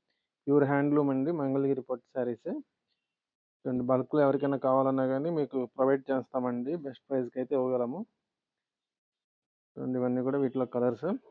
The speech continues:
రీసెలర్స్ ఎవరు, ఎవరైనా ఉంటే ఒకసారి కాంటాక్ట్ అవ్వండి, రీసెలర్స్ గ్రూప్లో యాడ్ చేస్తాము, డైలీ అప్‌డేట్స్ అనేవి ఉంటాయి. చూడండి, ఇవన్నీ కూడా ప్రజెంట్ వీటిలో కలర్స్ అండి. ఎవరికైనా ఇంట్రెస్ట్ ఉంటే స్క్రీన్ షాట్ చేసి WhatsApp నెంబర్కి కాంటాక్ట్ చేయండి,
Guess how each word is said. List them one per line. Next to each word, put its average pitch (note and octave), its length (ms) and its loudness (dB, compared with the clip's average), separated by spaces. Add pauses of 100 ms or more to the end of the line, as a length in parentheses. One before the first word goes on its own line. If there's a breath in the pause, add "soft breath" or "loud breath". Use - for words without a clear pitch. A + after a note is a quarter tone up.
రీసెలర్స్ C#3 480 0
ఎవరు, C3+ 200 2 (200)
ఎవరైనా C3+ 380 -2
ఉంటే C3 300 -4
ఒకసారి B2+ 460 -6
కాంటాక్ట్ B2+ 520 -6
అవ్వండి, B2+ 340 0
రీసెలర్స్ B2+ 460 -4
గ్రూప్లో B2+ 360 -6
యాడ్ B2 160 -4
చేస్తాము, B2 440 -10 (200)
డైలీ B2+ 300 -2
అప్‌డేట్స్ B2 400 -4
అనేవి B2+ 180 -6
ఉంటాయి. A#2+ 260 -8 (1160)
చూడండి, C3+ 180 -4
ఇవన్నీ C3 260 2
కూడా C#3+ 180 4
ప్రజెంట్ C3+ 520 0 (220)
వీటిలో C#3 320 0
కలర్స్ C3 380 -2
అండి. B2+ 240 -4 (340)
ఎవరికైనా C3 340 -2
ఇంట్రెస్ట్ C3+ 360 -4
ఉంటే C#3 200 -2
స్క్రీన్ C#3 320 -2
షాట్ C3+ 240 -2
చేసి C3+ 280 -2
WhatsApp C#3 440 -2
నెంబర్కి C#3 320 -4
కాంటాక్ట్ C3 400 -8
చేయండి, B2 320 -8